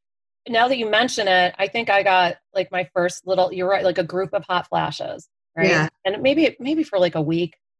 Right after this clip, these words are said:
Speaker 1: or so.
Speaker 2: Yeah.
Speaker 1: And I was like, "Uh, but then they weren't that bad."
Speaker 2: Right.
Speaker 1: And then it stopped.
Speaker 2: Right.
Speaker 1: So I was like, "Oh my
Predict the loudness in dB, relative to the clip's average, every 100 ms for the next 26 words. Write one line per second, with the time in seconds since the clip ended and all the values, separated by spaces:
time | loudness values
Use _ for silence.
0 | _ _ -8 0 2 4 2 -4 -12 _
1 | _ _ -2 0 2 0 0 0 4 4
2 | 4 4 2 0 -2 0 2 0 -2 0
3 | 0 0 -4 _ _ -8 -6 -4 0 0
4 | 0 -2 -4 -6 -2 0 0 -6 _ _
5 | _ _ _ -4 -4 -8 _ 4 4 4
6 | 0 -2 0 2